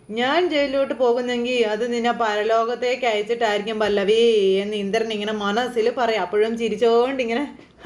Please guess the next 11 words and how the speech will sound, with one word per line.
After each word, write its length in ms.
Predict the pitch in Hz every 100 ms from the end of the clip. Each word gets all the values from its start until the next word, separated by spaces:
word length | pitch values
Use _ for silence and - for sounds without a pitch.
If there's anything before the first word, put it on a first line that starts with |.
| 339
പല്ലവി 260 | 302 247 254
തന്നെ 240 | 269 254
നോക്കിക്കൊണ്ട് 360 | 262 233 233 247
നിൽക്കും. 160 | 233 226
എന്നിട്ട് 200 | 220 240 285 - -
ഇവരങ്ങ് 360 | - 403 349 311
ഇറങ്ങി 200 | 277 269
പോവാ 300 | 247 240 254
കേട്ടോ. 180 | 208 160 - _ - -
ഇവരങ്ങ് 360 | - 392 320 311
ഇറങ്ങിപ്പോയി. 520 | 285 311 - 226